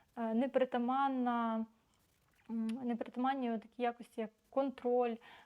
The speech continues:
е, чи ще щось. Насправді вони також у вас є. А, так важко контролювати емоції, і про це ми також з вами,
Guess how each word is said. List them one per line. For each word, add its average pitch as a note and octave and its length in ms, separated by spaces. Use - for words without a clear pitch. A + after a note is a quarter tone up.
е, A3+ 240
чи A#3 160
ще B3+ 180
щось. A#3+ 200
Насправді C4+ 640
вони A#3 180
також A#3+ 340
у G#3+ 40
вас A#3+ 260
є. G#3 160
А, B3+ 280
так F4+ 360
важко C#4 440
контролювати B3 640
емоції, A3+ 580
і A3 40
про A3 160
це D#4+ 160
ми D4 120
також C4 280
з G#3+ 120
вами, A#3 340